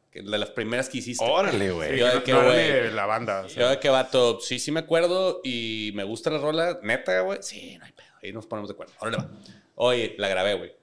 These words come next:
Speaker 1: Quedó bien chida, la neta. La tengo guardada porque eso no quiero que sea banda de difuntos, no quiero que sea nada. Si un día algo, ya veré, güey, pero ahí está mi canción, güey.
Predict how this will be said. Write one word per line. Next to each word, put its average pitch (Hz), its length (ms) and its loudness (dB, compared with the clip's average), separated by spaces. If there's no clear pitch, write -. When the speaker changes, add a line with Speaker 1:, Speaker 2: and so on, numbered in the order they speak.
Speaker 1:
Quedó 110 200 2
bien 151 140 2
chida, 135 260 2
la 110 80 4
neta. 147 380 0
La 120 140 2
tengo 131 200 0
guardada 147 540 4
porque 117 180 -10
eso 123 160 -4
no 123 220 -2
quiero 120 180 -4
que - 80 -12
sea 110 400 2
banda 107 200 -2
de 107 40 -6
difuntos, 156 300 -4
no 143 40 -6
quiero 131 120 -6
que - 40 -10
sea 147 100 0
nada. 175 200 2
Si 143 140 -4
un 127 120 -4
día 127 160 0
algo, 127 240 -2
ya 113 140 -2
veré, 120 220 2
güey, 143 180 -6
pero 101 140 -2
ahí 107 60 -2
está 113 200 -4
mi 113 100 -4
canción, 98 300 -10
güey. - 120 -20